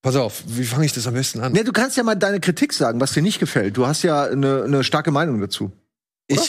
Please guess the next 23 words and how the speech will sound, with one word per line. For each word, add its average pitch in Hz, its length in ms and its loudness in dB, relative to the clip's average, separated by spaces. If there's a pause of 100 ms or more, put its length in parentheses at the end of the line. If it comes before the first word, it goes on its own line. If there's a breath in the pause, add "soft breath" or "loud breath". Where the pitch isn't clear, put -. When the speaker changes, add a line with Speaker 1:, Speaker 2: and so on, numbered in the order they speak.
Speaker 1:
also, 156 320 2
ich - 160 0
hab 180 140 0
mir 190 80 2
jetzt 180 180 -2
drei 151 240 0
Folgen 156 360 0
angeguckt 120 640 -2
und 123 300 0
ich 135 140 0
hab 147 100 0
natürlich 156 300 0
dann 147 160 0
festgestellt, 147 600 0
ach, 117 160 -2
guck 151 100 -2
mal, 131 80 2
das 120 120 -4
ist 127 100 -6
von 127 100 -2
diesem 113 200 -2
Adi 117 200 0
Shankar. 202 420 0